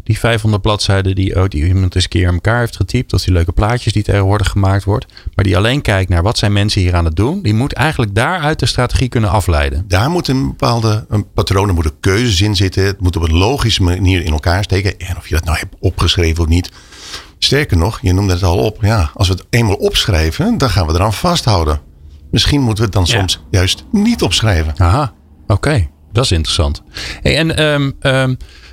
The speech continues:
Speaker 1: eh, want, eh, d-, daarboven, hè, ik zie het maar een beetje hiërarchisch, daarboven hebben we dan de missie of de visie.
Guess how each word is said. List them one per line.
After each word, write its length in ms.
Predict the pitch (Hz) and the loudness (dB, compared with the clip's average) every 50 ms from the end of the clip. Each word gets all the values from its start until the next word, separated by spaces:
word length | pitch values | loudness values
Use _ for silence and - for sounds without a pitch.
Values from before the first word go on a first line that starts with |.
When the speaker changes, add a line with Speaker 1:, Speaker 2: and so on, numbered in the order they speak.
| - - | -16 -8
Speaker 1:
eh, 120 | - - 107 - | -4 -4 -4 -2
want, 300 | - 123 131 127 117 - | 0 0 0 0 0 0
eh, 120 | - 120 | 0 -2
d-, 320 | 120 85 104 92 - 113 107 | -2 -2 -2 -4 -2 0 2
daarboven, 580 | 120 117 113 117 127 131 139 127 - 120 107 | 2 2 2 2 2 0 0 0 0 0 0
hè, 200 | 113 123 76 73 | 0 0 -2 -2
ik 120 | - 101 - | -4 -4 -2
zie 100 | - 104 | -2 0
het 40 | - | 0
maar 100 | 101 95 | 2 2
een 60 | 101 | 2
beetje 220 | 98 104 101 - 104 | 2 0 0 0 0
hiërarchisch, 420 | 101 104 104 107 107 113 104 101 | 0 2 0 0 0 0 -2 0
daarboven 480 | 101 107 101 117 123 139 127 117 110 101 | 0 0 0 2 0 0 0 0 0 0
hebben 180 | 110 107 110 | 0 0 -2
we 60 | 110 | -2
dan 160 | 101 104 101 101 | 0 0 2 2
de 60 | 101 | 2
missie 300 | 107 117 - - - 113 | 2 0 0 0 0 0
of 60 | 101 | 0
de 100 | - 95 | 0 0
visie. 480 | 90 117 127 127 - 147 180 214 - | 0 0 0 0 -2 -2 -2 -4 -6